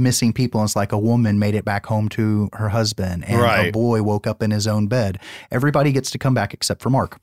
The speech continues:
Speaker 2: <laughs> I thought that was very odd. I got
Speaker 1: Yeah.
Speaker 2: that as well.
Speaker 1: And, and she says, "And he gets the greatest gift of all." And I get it. He gets to stay in purgatory with Sean. Okay.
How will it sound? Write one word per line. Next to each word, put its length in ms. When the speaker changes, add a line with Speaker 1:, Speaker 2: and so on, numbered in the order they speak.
Speaker 2:
<laughs> 160
I 60
thought 220
that 60
was 140
very 240
odd. 360
I 100
got 200
Speaker 1:
Yeah. 60
Speaker 2:
that 120
as 120
well. 300
Speaker 1:
And, 220
and 180
she 120
says, 240
"And 80
he 120
gets 200
the 80
greatest 360
gift 200
of 120
all." 160
And 140
I 80
get 240
it. 140
He 100
gets 220
to 80
stay 260
in 100
purgatory 560
with 140
Sean. 400
Okay. 320